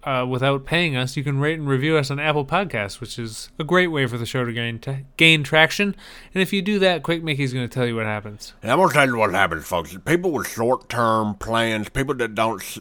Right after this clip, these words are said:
Speaker 2: don't look too far in the future, those are the people that cut the horns off of unicorns, okay?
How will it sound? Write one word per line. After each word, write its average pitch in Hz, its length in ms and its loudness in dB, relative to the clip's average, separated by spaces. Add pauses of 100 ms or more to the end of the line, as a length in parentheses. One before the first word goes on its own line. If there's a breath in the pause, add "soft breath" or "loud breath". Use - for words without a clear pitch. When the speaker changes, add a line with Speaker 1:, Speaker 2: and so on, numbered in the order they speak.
Speaker 2:
don't 104 220 0
look 104 280 -2
too 117 160 -6
far 104 180 0
in 104 80 0
the 95 60 -6
future, 101 340 -8
those 143 280 0
are 202 60 -2
the 190 60 0
people 135 300 0
that - 180 -6
cut 123 240 -6
the 98 80 -6
horns 92 320 -2
off 82 180 -6
of 95 60 -10
unicorns, 87 640 -6
okay? 80 380 -4